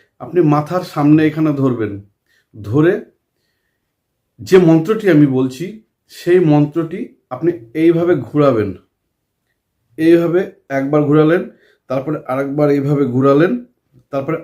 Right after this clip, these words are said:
আরেকবার এরকম করে পিছনে নিয়ে আসবেন। নিয়ে এসে সামনে মাথার উপর দিয়ে নিয়ে এসে এইখানে এসে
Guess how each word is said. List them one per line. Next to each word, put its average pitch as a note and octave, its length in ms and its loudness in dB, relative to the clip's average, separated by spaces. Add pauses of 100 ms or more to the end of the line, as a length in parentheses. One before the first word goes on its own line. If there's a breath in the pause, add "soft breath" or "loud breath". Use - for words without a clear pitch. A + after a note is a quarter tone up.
আরেকবার C#3 480 0 (140)
এরকম C#3 220 -4
করে D#3 100 -2
পিছনে D3+ 400 2
নিয়ে C#3 180 4
আসবেন। D3+ 280 -2
নিয়ে C#3+ 140 2
এসে C#3+ 200 -8
সামনে C#3+ 460 -2
মাথার C3+ 340 0
উপর C3+ 220 -4
দিয়ে C3+ 160 -4
নিয়ে C#3 120 0
এসে G#3 360 -8
এইখানে C3 380 -6
এসে C3 160 -6